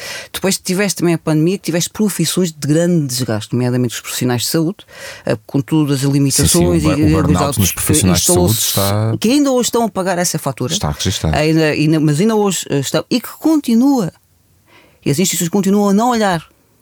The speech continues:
Speaker 1: devidamente para a questão do, da exaustão, eh, laboral, e que se há, se as empresas querem bons, empresas, portanto entidades, eh, se querem bons profissionais, têm que se preocupar com eles, porque um, um profissional adoecido não é um bom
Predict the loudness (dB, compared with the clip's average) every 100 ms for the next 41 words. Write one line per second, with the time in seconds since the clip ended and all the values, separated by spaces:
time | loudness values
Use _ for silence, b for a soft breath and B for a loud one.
0 | -2 2 2 4 4 2 2 -2 -6 -18
1 | B B B B -2 0 2 0 -4 -6
2 | -6 -4 0 0 0 0 0 0 0 0
3 | 0 -2 0 2 2 0 -4 B B B
4 | -2 0 -4 -6 0 2 2 0 -2 -4
5 | -12 B B B -4 -2 -2 0 0 0
6 | 0 0 0 -2 -2 -4 -8 -2 0 0
7 | -2 0 0 0 0 0 -4 -10 B B
8 | B B -8 -4 -2 0 -2 -4 -6 -12
9 | -8 -4 -4 -4 -4 -2 0 -2 -4 -6
10 | -6 -8 -8 -4 -2 0 2 2 0 -4
11 | -8 -10 -4 0 0 0 -2 -4 -4 -6
12 | -4 -4 -4 -4 -2 -2 -6 -6 -4 -2
13 | -2 -4 -2 -4 0 0 0 -2 -4 -2
14 | -2 0 2 2 2 2 2 2